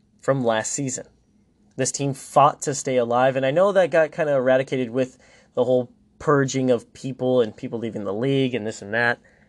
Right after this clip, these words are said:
to where Wayne had to play 'em. But in a sense, that was more of a saving grace for Tottenham, in which started some positive momentum that led into what has been a pretty good season.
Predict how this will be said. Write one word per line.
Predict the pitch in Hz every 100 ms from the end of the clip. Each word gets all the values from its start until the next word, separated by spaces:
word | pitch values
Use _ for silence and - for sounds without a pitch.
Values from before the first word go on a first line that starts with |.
| _ _ _ _ _ _ -
to | 135
where | 139
Wayne | 127 135
had | 131
to | 117
play | 104 - 135
'em. | - - _ _ _ _ _ _ _ _ _ _
But | - 208
in | 226
a | 214
sense, | - 240 240 -
that | 180 160
was | 156 151 143
more | 143
of | 143
a | 139
saving | - 131 131 143
grace | 127 120 123
for | - 127
Tottenham, | 131 127 107 98 _ _ 135
in | 131
which | 131
started | - - 135 170 165
some | 175 139
positive | - 131 131 175
momentum | 170 160 135 127 127 - - - -
that | 123 120
led | 135 170
into | 147 120 - 117 110 113 - _ _ _ _ _ _ -
what | 143
has | 175
been | 143 151
a | 202
pretty | 123 - 147 180
good | 170 139 147
season. | - 160 190 131